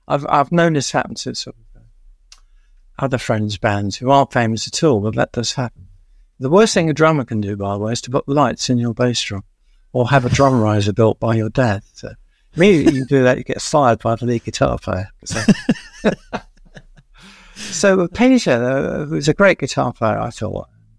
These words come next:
on those first two albums, and had a unique sound. And, uh, one of his fans was actually Pete Townsend. Townsend thought he was a good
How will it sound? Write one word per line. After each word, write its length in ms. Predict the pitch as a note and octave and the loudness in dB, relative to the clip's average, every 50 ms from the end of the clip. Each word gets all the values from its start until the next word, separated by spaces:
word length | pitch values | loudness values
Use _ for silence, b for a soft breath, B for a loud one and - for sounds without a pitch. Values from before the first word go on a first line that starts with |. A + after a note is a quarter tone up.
| _ _ _ | _ _ _
on 220 | _ _ _ A#2 | _ _ _ -10
those 140 | A#2 A2 - | -8 -8 -6
first 280 | - A#2 A2 A2+ - - | -4 -6 -6 -6 -10 -12
two 140 | - A2 G#2 | -14 -14 -16
albums, 380 | G2+ G2 - G#2 A2 - - | -16 -16 -16 -16 -14 -14 -14
and 120 | - A2+ A#2 - _ _ | -14 -14 -18 -20 _ _
had 160 | _ A2 A#2 | _ -8 -6
a 60 | A#2+ - _ _ _ _ _ _ | -6 -8 _ _ _ _ _ _
unique 380 | - C3+ C#3 D3+ D3 C3+ - | 2 4 6 6 4 2 0
sound. 340 | - - D#3 C#3 B2+ B2+ B2+ | -2 0 2 2 4 2 2
And, 180 | C3 C3 C3 B2 - _ _ _ _ _ _ _ - - - - | -2 -4 -6 -8 -12 _ _ _ _ _ _ _ -20 -20 -10 -6
uh, 200 | A#2+ A#2+ A#2+ A#2 | -4 -4 -2 -2
one 200 | A#2+ C#3+ D#3+ E3+ | 0 0 0 0
of 80 | D#3+ | -2
his 200 | - A2+ G2+ - | -4 -8 -8 -6
fans 400 | - - B2+ B2+ C3 C3 B2 - | -4 -2 0 2 2 0 0 -2
was 100 | - C3+ C3+ | -4 -4 -4
actually 260 | C#3 - - - D3+ | -4 -4 -4 -6 -6
Pete 240 | - - F#3 G#3 - | 0 0 0 0 0
Townsend. 540 | - - G3+ G#3+ G#3 F3+ B2+ A2+ G#2 G#2 - | 2 2 4 4 4 2 0 -4 -6 -6 -4
Townsend 460 | - D3 D3+ D#3 C#3+ B2+ A2 G#2+ G#2 | -2 -2 0 0 0 -2 -4 -4 -4
thought 180 | - A2 G#2+ | -8 -8 -6
he 60 | G2+ G#2 | -6 -6
was 140 | G#2+ - | -6 -6
a 40 | - | -8
good 160 | - A2+ G#2+ | -10 -12 -12